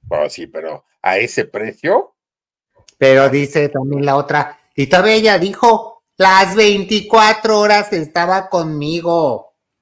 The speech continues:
Speaker 2: Yo no me despegaba pa' nada, ¿a qué hora me iba a poner los cuernos?". Ay, no, no, no la
Speaker 1: No.
Speaker 2: fregues, veinticuatro horas contigo, qué hueva. No,
Speaker 1: Ya
Speaker 2: hermanas.
Speaker 1: meses.
Speaker 2: No, sí, no la freguen.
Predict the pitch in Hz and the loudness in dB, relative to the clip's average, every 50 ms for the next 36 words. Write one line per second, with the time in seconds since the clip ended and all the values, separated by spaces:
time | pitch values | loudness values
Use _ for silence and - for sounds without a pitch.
0 | _ _ - 160 180 185 196 202 196 196 202 208 196 170 180 165 - - - 165 | _ _ -4 -2 -2 -2 -2 -4 -6 -6 -4 -4 -6 -4 -6 -8 -10 -10 -10 -10
1 | 151 135 165 175 185 185 180 180 170 156 151 156 160 180 190 180 160 - - 185 | -8 -6 -4 -2 -2 -2 -2 -4 -4 -6 -6 -6 -6 -4 -4 -6 -6 -6 -6 -4
2 | 185 185 185 185 185 180 170 190 185 180 180 165 151 156 165 170 175 175 175 170 | -4 -4 -4 -6 -6 -6 -4 -4 -4 -2 -4 -6 -6 -6 -8 -8 -8 -8 -10 -12
3 | - - - 160 156 165 175 180 160 143 127 - 107 107 117 127 139 143 131 - | -12 -12 -10 -10 -8 -8 -8 -8 -10 -10 -10 -12 -12 -12 -10 -10 -10 -12 -14 -14
4 | 110 104 107 107 117 120 117 117 120 120 - - 147 - - - 139 139 139 123 | -16 -18 -20 -20 -20 -18 -18 -14 -10 -8 -6 -6 -6 -6 -8 -8 -8 -10 -10 -10
5 | 131 135 131 123 - - _ _ _ _ _ - 135 135 135 139 139 135 - - | -10 -10 -10 -12 -14 -18 _ _ _ _ _ -10 -8 -6 -4 -4 -6 -6 -8 -12
6 | 131 127 127 127 127 139 131 123 147 170 - - 156 123 113 120 120 117 113 117 | -14 -12 -12 -12 -10 -10 -8 -6 -6 -8 -8 -8 -10 -10 -10 -10 -10 -8 -8 -6
7 | 147 190 220 214 - - _ _ _ _ _ _ _ _ _ 143 147 156 180 196 | -4 -2 -2 -4 -6 -10 _ _ _ _ _ _ _ _ _ -10 -8 -8 -6 -6
8 | 185 170 156 156 156 165 170 208 220 - _ _ _ _ _ _ _ _ _ _ | -6 -6 -6 -4 -6 -6 -6 -8 -8 -10 _ _ _ _ _ _ _ _ _ _
9 | _ _ _ _ _ _ _ _ _ _ _ _ _ _ _ _ - 113 113 117 | _ _ _ _ _ _ _ _ _ _ _ _ _ _ _ _ -14 -14 -12 -12
10 | - - - 120 107 101 104 110 107 95 98 95 95 - _ 110 107 95 92 95 | -12 -12 -10 -10 -8 -10 -10 -12 -14 -16 -16 -18 -20 -20 _ -18 -16 -16 -16 -18
11 | 95 101 107 | -20 -20 -20